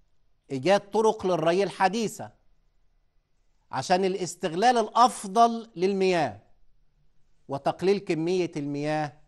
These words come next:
المهدورة. يبقى بحثنا عن طرق ري حديثة للاستغلال الأفضل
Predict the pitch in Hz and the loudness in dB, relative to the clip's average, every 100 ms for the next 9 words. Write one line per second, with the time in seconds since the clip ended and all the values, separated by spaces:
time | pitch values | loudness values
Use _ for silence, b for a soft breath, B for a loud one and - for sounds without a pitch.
0 | _ _ _ _ _ - 120 117 117 113 | _ _ _ _ _ -14 -12 -10 -8 -2
1 | 196 147 90 - _ _ _ _ _ _ | 0 0 -4 -16 _ _ _ _ _ _
2 | _ _ _ _ _ _ _ _ _ _ | _ _ _ _ _ _ _ _ _ _
3 | _ _ _ - 113 92 95 _ _ _ | _ _ _ -16 -14 -14 -20 _ _ _
4 | _ _ _ _ _ _ _ _ _ _ | _ _ _ _ _ _ _ _ _ _
5 | _ _ _ _ _ 120 147 196 185 160 | _ _ _ _ _ -2 4 4 4 0
6 | 156 - 190 170 151 170 160 143 135 123 | 0 0 0 0 2 2 2 0 -4 -2
7 | 170 214 247 254 - _ _ _ _ _ | -2 -2 -2 -4 -6 _ _ _ _ _
8 | _ _ 120 135 147 - 160 147 185 202 | _ _ -12 -12 -12 -10 -8 0 2 4
9 | 180 - 202 156 - 139 151 135 127 131 | 2 6 4 4 -10 0 0 0 -6 -12